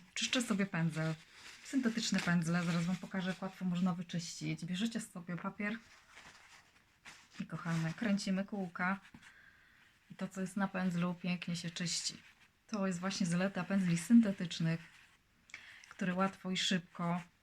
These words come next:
wyczyścisz i sprawisz, by były ponownie do użycia.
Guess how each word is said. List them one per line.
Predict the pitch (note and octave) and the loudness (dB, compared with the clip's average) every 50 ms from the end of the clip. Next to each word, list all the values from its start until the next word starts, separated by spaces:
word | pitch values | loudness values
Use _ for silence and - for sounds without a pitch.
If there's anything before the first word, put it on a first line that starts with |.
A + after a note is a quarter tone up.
| _ _ - - | _ _ -14 -10
wyczyścisz | - - E3+ - - F#3 F3 - - - E3+ E3 E3+ - - - - | -8 -6 -6 -4 -4 -4 -4 -4 -4 0 0 0 0 -2 -4 -4 -2
i | E3+ E3 E3 | -2 -2 -2
sprawisz, | - - - E3+ E3 D#3+ D#3 D3+ D#3 D#3 | -4 -4 -4 -2 -2 -2 -2 -2 -4 -4
by | - E3+ E3+ E3+ E3 - - - - - - - _ _ _ _ _ _ - - - - - - - - _ _ - - - - - - | -2 -2 0 0 0 0 -4 -14 -20 -20 -20 -20 _ _ _ _ _ _ -20 -20 -20 -20 -20 -20 -20 -20 _ _ -16 -14 -12 -10 -6 -4
były | F#3 G3+ G#3+ G#3+ | -2 -2 0 0
ponownie | - F3+ F#3 F#3 F3+ F#3+ F#3 E3 | 2 2 2 6 6 6 6 6
do | F3 F3 | 4 4
użycia. | E3 D#3+ D#3+ D3+ - - D#3+ D#3 F3 | 4 2 2 0 -2 0 0 0 0